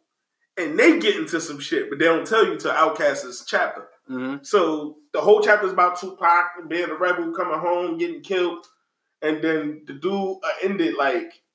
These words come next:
Speaker 1: Tupac wasn't the last person to go through this bullshit.
Speaker 2: Mm.
Speaker 1: And it'll be a picture of Biggie. Then the next episode is about Biggie. So the way they did it was they talk about Biggie, his music.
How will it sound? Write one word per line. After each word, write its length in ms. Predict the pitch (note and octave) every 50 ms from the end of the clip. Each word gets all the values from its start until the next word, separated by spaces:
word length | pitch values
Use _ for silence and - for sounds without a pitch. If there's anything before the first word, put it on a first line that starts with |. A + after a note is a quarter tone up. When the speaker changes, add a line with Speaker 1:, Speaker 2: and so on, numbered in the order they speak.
| _ _ _ _ _ _ _ _ _ _ _ _ _ _ _ _ _ _ -
Speaker 1:
Tupac 420 | - G#3 G3+ - G3+ F3+ E3+ E3+
wasn't 160 | F3 E3+ E3 D3
the 60 | D3
last 300 | D3+ D#3 D#3+ D#3 D#3 -
person 280 | - E3+ D#3 - D3 C#3
to 80 | C3 A#2+
go 280 | A#2+ C#3 C#3 C#3+ C#3
through 320 | C#3 C#3+ C#3 C3 B2 A#2+ - -
this 120 | B2 A#2+
bullshit. 540 | A#2+ C3 C#3+ C3+ B2 G#2+ - - A2 G2 G2+ - _ _ -
Speaker 2:
Mm. 320 | A2 A2 A2 G#2 G#2 G2+ - _ _ -
Speaker 1:
And 160 | B2 C3+ C3
it'll 160 | C3 C3 C3+
be 100 | C3 C3 B2
a 40 |
picture 260 | - C#3+ C#3 - C3 A#2+
of 60 | -
Biggie. 320 | - D3 C3+ A2 G#2+ G2+
Then 220 | G#2 A2 A2 A2 A#2
the 80 | C#3
next 140 | C#3 C#3 C#3
episode 320 | C3 - - - C3+ A#2+ A2+
is 60 | A2
about 320 | A#2+ A#2 A2 G#2+ A2 -
Biggie. 300 | - D3+ C#3+ C#3+ G#2+ G2+ - _ _ _ _ _ _
So 160 | - - D#3+
the 60 | C#3+ C#3+
way 120 | C#3+ C#3+
they 180 | C#3 C#3 C3+ C3+
did 140 | C#3+ E3 D#3+
it 100 | C#3+ C3
was 260 | C3 B2+ B2 A#2+ A#2
they 80 | G#2+ G#2
talk 180 | - C#3 C3 B2
about 280 | A#2 B2 A#2+ G#2+ -
Biggie, 320 | C3 B2 B2+ B2 A#2+ A#2+ B2
his 140 | B2 A#2
music. 420 | A2+ A#2 A#2 A#2 A2+ A#2 A2+ A2